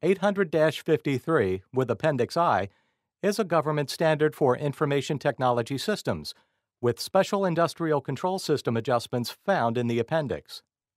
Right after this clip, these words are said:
The next grouping of standards come from specific sectors.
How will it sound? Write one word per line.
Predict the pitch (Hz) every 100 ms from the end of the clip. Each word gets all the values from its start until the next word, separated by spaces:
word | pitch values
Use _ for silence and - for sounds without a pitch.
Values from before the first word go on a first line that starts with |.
| _ _ _ _ _ _ _
The | 131
next | 185 220
grouping | - 185 170 151
of | 139
standards | - 135 127 131 -
come | - 147
from | 156 151 143
specific | - 170 - 135 131
sectors. | - 208 - 98 71 -